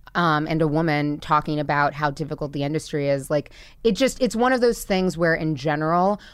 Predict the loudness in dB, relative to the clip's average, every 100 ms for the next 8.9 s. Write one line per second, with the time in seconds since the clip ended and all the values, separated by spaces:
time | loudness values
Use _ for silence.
0 | -18 -2 0 0 2 2 2 0 0 2
1 | 2 0 -2 -4 -2 -4 -2 -2 0 0
2 | 0 -2 -2 0 0 -2 -14 -6 2 4
3 | 4 2 -2 0 -2 -2 -6 0 2 2
4 | 0 0 2 2 0 -4 -2 -2 -2 0
5 | 0 2 -2 -4 -16 -2 -2 2 4 2
6 | 2 -2 0 -2 -2 -2 -2 0 0 0
7 | -2 -2 0 0 -2 -4 -2 -4 -2 -4
8 | -2 -4 -2 -2 0 0 2 2 0